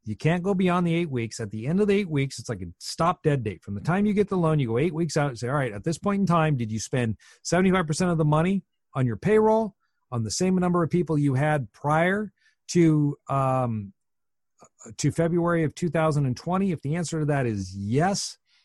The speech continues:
then they will forgive all of those monies. So you got free money from the government. You can also use a portion of it to cover your rent, utilities. That all is gonna be forgiven as well.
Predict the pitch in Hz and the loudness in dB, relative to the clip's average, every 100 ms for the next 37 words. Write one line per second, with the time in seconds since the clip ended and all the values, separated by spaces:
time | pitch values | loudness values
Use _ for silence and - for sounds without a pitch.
0 | _ 123 139 135 127 127 127 123 - 123 | _ 0 2 2 -2 -4 -2 -2 -4 -4
1 | 110 113 104 - _ - 110 104 101 101 | -2 -2 -4 -10 _ -10 -6 -4 -4 -6
2 | 98 90 82 - 101 101 98 87 - - | -6 -8 -10 -8 -6 -6 -6 -10 -18 -8
3 | 131 139 131 123 113 113 104 98 87 80 | -2 0 0 -2 -4 -2 -2 -2 -4 -10
4 | _ _ _ _ - - _ 135 131 135 | _ _ _ _ -20 -20 _ 0 2 4
5 | 143 165 170 160 156 139 - 151 165 165 | 4 4 2 2 2 0 -2 0 0 0
6 | 175 165 147 - 160 143 143 127 143 131 | -2 -2 -4 -2 0 2 2 2 0 -2
7 | 131 - 143 143 123 123 139 131 117 113 | -8 -2 0 0 0 0 2 0 -2 -4
8 | 104 107 104 104 - 107 98 92 95 92 | -4 -4 -4 -6 -8 -8 -6 -6 -6 -6
9 | 127 180 107 | 0 2 2